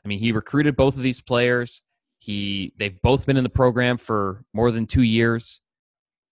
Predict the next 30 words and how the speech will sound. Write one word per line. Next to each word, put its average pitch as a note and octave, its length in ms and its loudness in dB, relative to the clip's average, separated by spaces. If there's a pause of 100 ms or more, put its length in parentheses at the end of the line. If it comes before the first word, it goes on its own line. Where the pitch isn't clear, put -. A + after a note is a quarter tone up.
(320)
As - 140 -8
far C3 140 2
as B2 120 0
who D3 100 0
takes C#3 260 0
the A#2+ 80 -4
heat, C#3 380 -4
if, G#2 340 -4
if G#2 320 -4
it's, - 560 -6 (1080)
you G2 80 -12
know, G2 220 -8
as, A2+ 380 -2
as G2+ 200 -6
Brian G#2+ 320 -2
suggests, A#2 400 -2
below A2 340 0
average A2 300 -2
quarterback A2 420 -2
play, A#2 200 0
we're F#3+ 100 -4
not G3 180 0
saying C3 160 0
that's G#2+ 220 -2
gonna F#2 160 -10
happen, G#2 480 -4
but - 260 -6
in B2+ 180 0
this A#2+ 200 0
hypothetical, G#2+ 840 -2